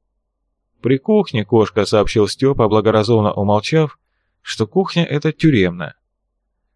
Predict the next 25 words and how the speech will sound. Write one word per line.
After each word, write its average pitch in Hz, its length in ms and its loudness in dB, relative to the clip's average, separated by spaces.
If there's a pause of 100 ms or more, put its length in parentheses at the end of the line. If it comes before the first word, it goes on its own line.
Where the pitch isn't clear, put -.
(120)
«Рада 151 400 0
за 156 140 0
нее», 135 240 2
кивнула 110 380 0
девушка. 98 520 -2
«Не 120 140 -6
хотелось, 175 400 -2
чтобы 131 300 -2
эта 131 220 -2
бедолага 120 540 0
разделила 113 520 2
нашу 107 260 -2
судьбу. 110 480 -2 (640)
Я 160 160 -2
должна 170 400 0
извиниться 165 500 -2
перед 110 260 0
вами». 98 340 0 (840)
«За 127 240 0
что?» 196 260 0
удивился 104 440 2
Степа. - 500 -2 (640)
«За 135 280 -2
Али 185 380 2
Эмете. 185 480 -2